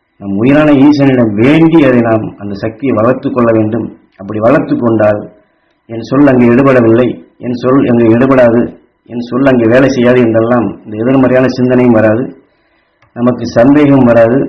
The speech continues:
கௌரவமும் வராது, அதாவது பலவீனமான நிலைகளும் வராது. ஆக இது ஒரு கவசம்தான். அதே சமயத்தில் நம்முடைய செயல், அந்த செயலை நாம் செய்கிறோம் என்றால்,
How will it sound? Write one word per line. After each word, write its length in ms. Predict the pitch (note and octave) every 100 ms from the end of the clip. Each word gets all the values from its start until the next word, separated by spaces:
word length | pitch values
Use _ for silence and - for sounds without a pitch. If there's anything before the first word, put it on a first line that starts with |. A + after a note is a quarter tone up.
| - _ _ -
கௌரவமும் 680 | G2+ G#2+ C3 C3 B2+ C3+
வராது, 360 | A#2+ A#2 A2+ A2 - - _ _ _ _ _ _
அதாவது 380 | A2+ A#2 C3 B2+ A2
பலவீனமான 540 | G#2 C3+ D3+ D3 C#3 C3+
நிலைகளும் 420 | A2+ A2 G#2+ B2
வராது. 320 | A2 D3+ G#2 F#2+ _ _ _ _ _ _ _ _ _ _
ஆக 260 | - B2 C#3
இது 160 | B2+ D3
ஒரு 120 | C3
கவசம்தான். 600 | - A#2+ C3+ C3 A#2 G#2 - _ _ _ _ _ _ _ -
அதே 180 | B2
சமயத்தில் 640 | E3+ C#3 C3 B2+ A2+ C3+ A2 F#2
நம்முடைய 340 | A2 B2+ A#2+ A2
செயல், 300 | - B2+ B2+ - - _ _ _ _ _ _ -
அந்த 160 | C3 A#2+
செயலை 440 | B2+ C#3 D#3+ C3+ G#2+ F#2+ - _ _ _ _ _ _ _ -
நாம் 180 | A#2+ A#2+
செய்கிறோம் 520 | A#2+ C3+ D3+ D3 C3+
என்றால், 440 | A#2+ A#2 A2+ G#2+